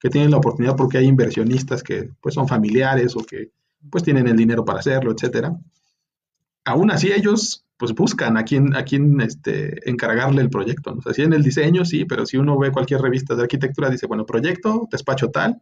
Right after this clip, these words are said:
constructora tal, ¿no? Es decir, que ellos buscan a alguien que tenga la experiencia para poder desarrollar ese proyecto. No es, este, no es algo que surge de, así como, como, como por, por arte de magia, ¿no? Ya como lo comentaban, ¿no?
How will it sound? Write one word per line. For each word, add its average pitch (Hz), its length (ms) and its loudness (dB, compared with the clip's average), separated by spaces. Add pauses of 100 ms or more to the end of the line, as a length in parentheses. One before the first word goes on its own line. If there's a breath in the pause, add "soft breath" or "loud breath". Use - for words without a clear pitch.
(440)
constructora 135 720 0 (180)
tal, - 200 -2 (140)
¿no? - 180 -8 (120)
Es - 80 -10
decir, 165 340 2
que 110 240 0
ellos 139 340 2
buscan 151 360 -2
a - 80 -4
alguien 139 260 0
que 151 140 -2
tenga 120 320 -6
la 160 60 -2
experiencia 139 520 -8
para 117 200 -6
poder 117 240 -6
desarrollar 110 460 -4
ese - 140 -10
proyecto. - 420 -12 (500)
No 131 200 0
es, 139 160 0
este, 104 580 -6 (540)
no 139 160 0
es 160 120 0
algo 151 200 2
que 147 120 0
surge 139 280 0
de, 120 120 2
así 107 240 -6
como, 117 400 -4 (340)
como, 110 640 0 (180)
como 117 260 -4
por, 135 320 0
por 135 140 0
arte 147 200 2
de 123 100 4
magia, 123 300 0
¿no? 113 100 0
Ya 131 120 0
como 131 180 -2
lo 110 100 -2
comentaban, 107 580 -2
¿no? 165 120 -2